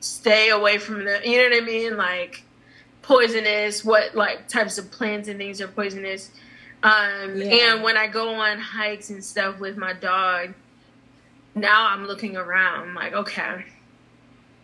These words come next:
Speaker 1: we're far enough away from, like, you know, processed sort of lands. So
Speaker 2: Mm-hmm.
Speaker 1: where, where are the mushrooms now? Where are the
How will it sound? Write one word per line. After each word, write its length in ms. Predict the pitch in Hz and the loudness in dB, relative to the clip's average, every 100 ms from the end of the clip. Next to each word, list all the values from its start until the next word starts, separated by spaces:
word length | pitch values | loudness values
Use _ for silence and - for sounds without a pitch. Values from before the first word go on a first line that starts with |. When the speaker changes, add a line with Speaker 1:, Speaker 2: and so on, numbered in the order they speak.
| - 196 | -14 -4
Speaker 1:
we're 480 | 214 262 269 262 - 202 | 2 4 4 2 -2 -10
far 440 | - 226 220 226 | -2 4 4 4
enough 280 | 220 208 202 | 2 -4 -6
away 300 | 214 202 202 | -8 -8 -8
from, 340 | 208 196 190 185 | -6 -6 -6 -6
like, 460 | 175 170 160 - _ _ _ _ _ _ - | -8 -8 -12 -18 _ _ _ _ _ _ -8
you 180 | 214 220 | -2 0
know, 300 | 190 170 170 | 0 -2 -6
processed 760 | - - 196 196 - 190 185 | -4 2 4 4 0 -2 -2
sort 200 | - 185 | -4 -2
of 120 | 175 175 | -2 -4
lands. 760 | 175 165 170 165 170 170 - - - 214 220 | -8 -6 -6 -6 -8 -12 -12 -18 -10 -6 -4
So 320 | 202 220 208 | 2 4 4
Speaker 2:
Mm-hmm. 160 | 208 226 | 2 -6
Speaker 1:
where, 720 | 214 220 214 208 202 214 - | -2 4 4 4 0 -2 -6
where 260 | 202 214 220 | -2 2 2
are 60 | 202 | 0
the 100 | 190 | -4
mushrooms 760 | 185 185 - 175 175 180 - | -8 -8 -8 -10 -10 -12 -10
now? 440 | 180 - - - 185 | -6 -6 -4 -6 -4
Where 240 | 202 196 | 0 4
are 220 | 185 185 | 4 2
the 400 | 180 175 180 175 | 0 -2 -2 -4